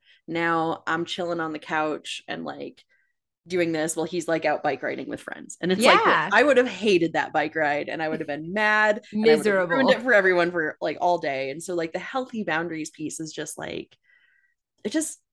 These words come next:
Speaker 1: it's so important 'cause it makes relationships just fun in so many ways, 'cause you're not this, like, second guessing, like, "What are they thinking? Are they mad at me?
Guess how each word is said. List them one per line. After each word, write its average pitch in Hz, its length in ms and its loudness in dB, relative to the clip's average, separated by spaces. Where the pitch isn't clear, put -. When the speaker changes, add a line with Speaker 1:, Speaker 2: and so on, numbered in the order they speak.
Speaker 1:
it's 208 160 -6
so 277 180 4
important 262 440 -2
'cause 220 120 -4
it 196 100 -6
makes 175 440 -4
relationships 175 800 -6
just - 580 -10
fun 170 640 -4
in 180 220 -4
so 190 140 -6
many 202 180 -2
ways, 262 260 -2
'cause 175 180 -6
you're 165 100 -4
not 165 260 -2
this, 175 180 -6
like, 143 260 -8
second 160 320 -10
guessing, 147 340 -8
like, 143 200 -8
"What 170 140 -6
are 196 80 -4
they 196 140 -2
thinking? 202 580 -6
Are 170 100 -4
they 170 120 -4
mad 165 260 -4
at - 120 -10
me? 233 480 -6